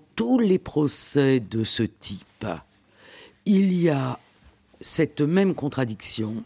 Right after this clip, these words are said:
entre le fait de vouloir juger à travers un homme tout un régime ou toute une criminalité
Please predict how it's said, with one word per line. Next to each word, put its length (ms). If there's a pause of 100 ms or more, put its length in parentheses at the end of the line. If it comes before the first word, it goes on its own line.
entre 680 (380)
le 200
fait 640
de 160
vouloir 680
juger 640
à 60
travers 400
un 180
homme 420 (380)
tout 200
un 120
régime 560
ou 40
toute 200
une 120
criminalité 840